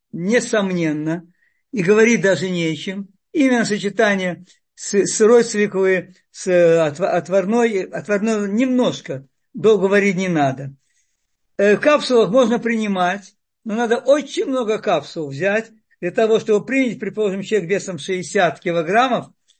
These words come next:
принят шестьдесят грамм, а там в каждой капсуле, я не помню, по-моему, даже грамма нет.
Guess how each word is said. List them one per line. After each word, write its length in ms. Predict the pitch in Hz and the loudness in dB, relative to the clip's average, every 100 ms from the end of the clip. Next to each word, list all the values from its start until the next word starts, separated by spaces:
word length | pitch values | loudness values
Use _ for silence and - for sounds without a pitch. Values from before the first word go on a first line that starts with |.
| _ | _
принят 300 | - 240 220 | -6 -2 -2
шестьдесят 500 | 202 214 196 226 202 | -2 -4 -2 0 0
грамм, 460 | 151 208 262 254 - _ _ - | 0 0 0 -2 -10 _ _ -18
а 100 | 151 | -6
там 220 | 233 220 | -2 -2
в 40 | |
каждой 340 | 233 226 190 196 | 2 2 2 -2
капсуле, 680 | 226 214 - 180 170 165 _ - | 0 -2 -4 -4 -6 -6 _ -4
я 140 | 196 | 0
не 120 | 202 | 2
помню, 580 | 196 202 190 160 151 143 _ _ | 2 0 0 -2 -4 -8 _ _
по-моему, 260 | - 196 196 | -2 0 2
даже 220 | 196 170 | 0 0
грамма 380 | 165 247 277 233 | 0 0 2 0
нет. 380 | 170 139 127 | 0 -4 -6